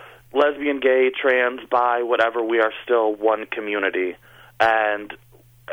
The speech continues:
you know, it's not fair that one group gets singled out and gets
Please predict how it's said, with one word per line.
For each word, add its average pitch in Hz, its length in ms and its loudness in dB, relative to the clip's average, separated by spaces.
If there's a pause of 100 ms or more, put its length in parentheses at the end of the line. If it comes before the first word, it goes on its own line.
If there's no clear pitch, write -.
you 123 80 0
know, 104 360 0 (120)
it's 123 240 0
not 123 240 0 (120)
fair 110 380 2 (400)
that 104 360 0 (140)
one 131 320 0
group 127 280 -2
gets 120 160 0 (100)
singled 117 280 2
out 107 360 2 (500)
and 113 340 0
gets 123 160 -2